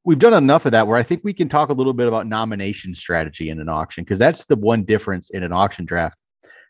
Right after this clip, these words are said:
from a snake. Obviously, snake, you're just picking a player, but in auction, you do get to nominate every round a player you wanna put out there. And there's all kinds of different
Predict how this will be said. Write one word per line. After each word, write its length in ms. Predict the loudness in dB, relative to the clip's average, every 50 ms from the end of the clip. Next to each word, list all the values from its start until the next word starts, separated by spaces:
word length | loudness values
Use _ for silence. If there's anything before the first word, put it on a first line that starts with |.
| _ -6
from 140 | -4 -4
a 20 | -4
snake. 280 | 0 2 2 4 4
Obviously, 260 | 4 0 0 -2 -8 -6
snake, 240 | -4 -4 -4 -2
you're 80 | -4 -12
just 120 | -10 -6
picking 220 | -4 -4 -4 -4 -4
a 40 | -4
player, 360 | -2 0 0 0 -2 -4 _ _ -20 _ _ _ 0
but 100 | 2 4
in 80 | 6 6
auction, 320 | 6 4 4 2 -2 -2
you 140 | 0 0 0
do 220 | 4 4 4 6
get 140 | 6 4 0
to 60 | 0
nominate 480 | 0 0 0 0 0 0 -2 -2 -4 -4
every 200 | -6 -6 -6 -8
round 260 | -6 -6 -8 -8 -10 -14 -18
a 60 | -10
player 260 | -4 -2 0 0 0
you 180 | 0 0 0 2
wanna 220 | 2 2 0 0
put 160 | -2 -2 0
out 180 | 0 0 0 -2
there. 220 | -4 -6 -6 -8 _ _ _ _ _ _ _ _ _ -6
And 160 | -2 0 2
there's 140 | 2 2 0 -2 -2
all 280 | 0 2 2 2 0
kinds 480 | -2 0 0 2 2 2 0 -2 -2 0
of 300 | 0 0 0 -2 -6 -10 _ _ _ _ _ _ _ _ _ _ _ _ _ _ _ _
different 580 | -2 -2 -2 -4 -4 -4 -2 -2 0 -2 -2